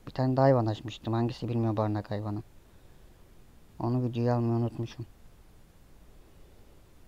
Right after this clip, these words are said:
Hadi. Şöyle çık. Biber varsa direkt alayım şuradan bir tane. Maalesef yok. Tamam.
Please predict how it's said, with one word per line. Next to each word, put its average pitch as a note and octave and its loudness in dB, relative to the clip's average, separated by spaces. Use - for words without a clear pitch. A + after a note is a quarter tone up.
Hadi. B2 -8
Şöyle A#2+ -12
çık. - -16
Biber B2 0
varsa A#2 -4
direkt A#2 -6
alayım A#2 -4
şuradan A#2 -4
bir - -18
tane. C3 -8
Maalesef A#2 -6
yok. A#2+ -10
Tamam. A#2 -8